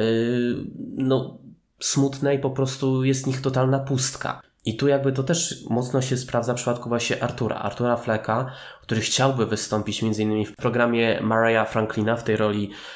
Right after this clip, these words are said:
e, Robert De Niro, czyli oczywiście kolejny smaczek, e, i uśmiech w stronę Martina Scorsese, jego ulubiony aktor.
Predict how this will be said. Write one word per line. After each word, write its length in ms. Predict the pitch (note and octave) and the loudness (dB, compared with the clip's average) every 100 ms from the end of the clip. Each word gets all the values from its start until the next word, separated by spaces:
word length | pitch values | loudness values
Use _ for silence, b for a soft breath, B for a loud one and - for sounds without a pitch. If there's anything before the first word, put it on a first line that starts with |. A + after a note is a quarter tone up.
| B | B
e, 480 | - F#2+ F#2+ F#2 - | -4 0 0 0 2
Robert 320 | A#2 A2+ - | 2 2 0
De 80 | G#2+ | 0
Niro, 260 | G#2 A2 A2 | 2 2 0
czyli 200 | - A2 | 0 -2
oczywiście 360 | G#2+ G2+ - | 0 -2 -4
kolejny 580 | - A2 A2 G#2 G2+ G2 | 0 0 2 2 0 0
smaczek, 640 | - - A2 - G#2 - - | 0 0 0 0 -4 -2 -2
e, 240 | G2+ G2 | -2 0
i 140 | - - | -2 0
uśmiech 340 | G#2 - G2+ | -2 -2 -2
w 60 | - | -4
stronę 400 | - G#2 G2+ G2 | -2 0 0 0
Martina 480 | G2 G#2+ - G#2+ | 0 0 0 -2
Scorsese, 720 | G#2 - G#2+ - A2 B2 C3 C3 | -2 -4 -6 -4 0 0 0 -2
jego 180 | G#2 G2+ | -2 0
ulubiony 380 | G2+ G#2 G#2+ G2+ | 0 0 -2 -2
aktor. 440 | G2+ - C3+ | -4 -2 -2